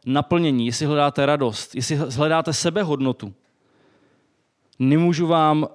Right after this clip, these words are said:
víc doporučit jiný místo, než přijít k Ježíši, který dává všechny tyhle věci v plnosti. A to jak, to se můžeme bavit klidně potom osobně, nebo někdy později.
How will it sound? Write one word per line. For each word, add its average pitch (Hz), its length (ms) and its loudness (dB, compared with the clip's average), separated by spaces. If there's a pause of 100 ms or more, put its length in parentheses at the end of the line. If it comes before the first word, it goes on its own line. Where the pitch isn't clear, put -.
(120)
víc 139 440 -4
doporučit 139 680 0
jiný 143 320 0
místo, 113 560 -2 (100)
než 123 180 0
přijít 123 320 -4
k - 80 -8
Ježíši, 107 500 -6 (2250)
který 139 320 2
dává 127 280 4
všechny 123 280 -6
tyhle 127 240 -2
věci 117 220 -6
v - 40 -16
plnosti. 120 520 -4 (1120)
A 110 80 -6
to 135 160 2
jak, 135 280 4
to 131 80 -4
se - 120 -6
můžeme 123 280 2
bavit 120 460 0 (160)
klidně 131 200 0
potom 131 200 0
osobně, 180 520 2 (200)
nebo 123 180 2
někdy 123 240 2
později. 127 500 0